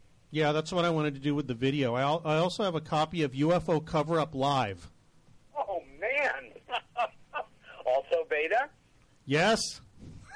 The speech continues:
Speaker 1: <laughs>
Speaker 2: Oh, you're cutting edge, baby.
Speaker 1: <laughs> I gotta, I have to have a, get a different computer that I can, um, feed video into because I want to, uh, make, uh,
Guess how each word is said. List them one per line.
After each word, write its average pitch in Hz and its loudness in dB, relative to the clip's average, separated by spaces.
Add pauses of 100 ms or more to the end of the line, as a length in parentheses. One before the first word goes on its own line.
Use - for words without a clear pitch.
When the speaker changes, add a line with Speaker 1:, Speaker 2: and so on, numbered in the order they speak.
(120)
Speaker 1:
<laughs> - -6 (580)
Speaker 2:
Oh, 135 0
you're 170 -4
cutting 170 -4
edge, 202 0
baby. 123 -2 (920)
Speaker 1:
<laughs> - -12
I 151 2
gotta, 180 2
I 160 2
have 190 4
to 196 2
have 170 4
a, 151 2 (120)
get 160 4
a 151 0
different 165 -2
computer 160 0
that 135 0
I 135 0
can, 139 -2
um, 127 -2 (200)
feed 175 -2
video 160 2
into 131 0
because 135 -4
I 143 0
want 143 -2
to, 143 0
uh, 135 2
make, 139 -2 (160)
uh, 135 0